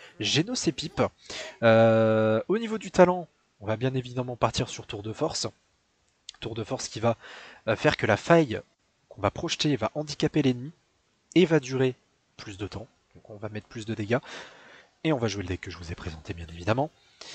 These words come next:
Et au niveau de l'item, avec Nyx, vous prenez, en vrai dans la game, Protection Arcanique est pas forcément le best du best, mais on va quand même le prendre parce que c'est un item qui est trop fort sur le perso. On va prendre Résilience également,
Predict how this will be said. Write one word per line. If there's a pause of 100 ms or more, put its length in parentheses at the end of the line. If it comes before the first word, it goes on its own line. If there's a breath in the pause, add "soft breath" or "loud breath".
(400 loud breath)
Et
au
niveau
de
l'item,
avec
Nyx, (200)
vous
prenez, (720)
en
vrai
dans
la
game, (880)
Protection
Arcanique
est
pas
forcément
le
best
du
best,
mais
on
va
quand
même
le
prendre
parce
que
c'est
un
item
qui
est
trop
fort
sur
le
perso. (360 loud breath)
On
va
prendre
Résilience
également,